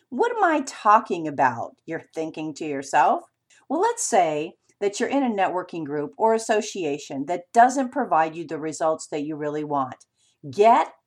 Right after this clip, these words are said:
out and find one that does. You can always join charitable groups in a few years when you're in a better position to give even more of yourself. Maybe you pick only one now and defer the rest until later.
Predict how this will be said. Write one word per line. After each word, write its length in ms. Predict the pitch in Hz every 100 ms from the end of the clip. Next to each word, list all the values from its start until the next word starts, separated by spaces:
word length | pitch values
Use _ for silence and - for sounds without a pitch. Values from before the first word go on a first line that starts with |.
| _
out 460 | 202 196 160 185 - _ _ -
and 200 | 214 208
find 480 | - 175 165 180
one 280 | 175 170 196
that 240 | 220 240 -
does. 560 | 285 330 - - - _ _ _ -
You 100 | 240
can 160 | 247
always 280 | 262 339 302
join 500 | 160 214 214 214 214
charitable 560 | - 196 196 214 226 233
groups 480 | 180 160 160 - - _
in 140 | -
a 80 | 185
few 260 | - 226 254
years 600 | 214 165 139 135 165 - _ -
when 220 | 185 185
you're 140 | 185
in 120 | 190
a 40 | 180
better 360 | - 185 220
position 680 | 240 277 170 160 - 175 170
to 100 | -
give 500 | 175 151 185 202 202 _ _ _
even 400 | - 262 247 247
more 420 | 214 208 208 202 165
of 140 | 147
yourself. 560 | 143 139 156 135 - _ _ _ -
Maybe 220 | 302 427
you 200 | 392 370
pick 280 | - 262 247 -
only 340 | 220 220 208
one 480 | 190 160 208 233 262
now 520 | 220 208 175 143 165 - _
and 160 | - 214
defer 540 | 214 - - 196 202
the 140 | 214 208
rest 400 | 165 160 202 -
until 360 | 233 254 240
later. 460 | 233 247 302 165 -